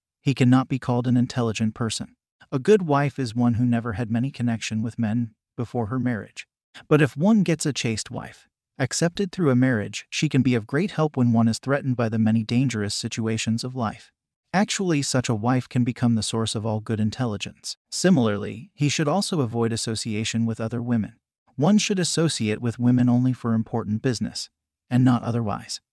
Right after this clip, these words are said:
If a butter pot and fire are kept together, the butter within the pot will certainly melt. It is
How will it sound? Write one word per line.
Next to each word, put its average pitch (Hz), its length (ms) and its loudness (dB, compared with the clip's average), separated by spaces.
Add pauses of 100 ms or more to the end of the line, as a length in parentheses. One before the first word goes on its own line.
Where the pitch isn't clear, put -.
(220)
If - 120 -4
a 165 80 4
butter 185 360 0
pot 147 340 -2
and 120 160 -4
fire 127 360 0
are 127 80 -4
kept - 240 -8
together, 113 440 -8 (400)
the 139 80 4
butter 160 300 2
within 160 260 0
the 131 100 -2
pot 139 280 -4
will 131 100 -6
certainly 123 420 -4
melt. 113 320 -4 (400)
It 170 120 0
is 175 140 2